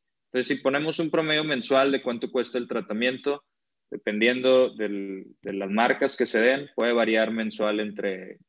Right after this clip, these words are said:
trescientos cincuenta hasta setecientos pesos mensualmente, lo que,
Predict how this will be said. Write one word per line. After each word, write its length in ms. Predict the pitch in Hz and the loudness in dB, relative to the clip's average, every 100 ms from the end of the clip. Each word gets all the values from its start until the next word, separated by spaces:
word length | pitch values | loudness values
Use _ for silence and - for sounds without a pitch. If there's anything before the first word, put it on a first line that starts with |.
| _ | _
trescientos 520 | - 95 117 120 120 | -8 -2 0 0 -2
cincuenta 800 | 123 113 127 131 117 135 135 _ _ _ | -6 0 0 0 0 0 0 _ _ _
hasta 460 | 107 101 - 95 92 | -6 -6 -4 -6 -4
setecientos 680 | - 101 98 113 110 107 - | -6 -4 -2 0 0 -2 -6
pesos 340 | - 95 104 | -4 -4 -4
mensualmente, 800 | 101 95 92 101 98 95 87 - | -8 -8 -4 -2 0 -4 -10 -12
lo 140 | - - | -12 -10
que, 300 | - 90 | -10 -12